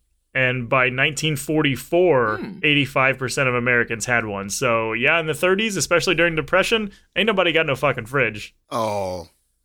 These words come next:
Speaker 3: okay. Well, then that ch-, kinda
Speaker 1: I mean, I
Speaker 3: changes
Speaker 1: guess that
Speaker 3: things.
Speaker 1: just means that all of your stuff is fresh,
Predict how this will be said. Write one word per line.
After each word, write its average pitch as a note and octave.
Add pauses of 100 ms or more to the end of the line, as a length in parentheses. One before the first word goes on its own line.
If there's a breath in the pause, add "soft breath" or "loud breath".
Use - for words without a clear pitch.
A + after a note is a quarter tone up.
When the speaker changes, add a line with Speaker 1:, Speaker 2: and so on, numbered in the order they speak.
(120)
Speaker 3:
okay. A2+
Well, G#2+
then A#2
that D#3+
ch-, -
kinda A#2+
Speaker 1:
I -
mean, B3
I A#3+
Speaker 3:
changes G#3+
Speaker 1:
guess A#3+
that C4
Speaker 3:
things. A3+
Speaker 1:
just G3+
means G3
that E3+
all D#3
of D3+
your D3
stuff C#3
is B2
fresh, -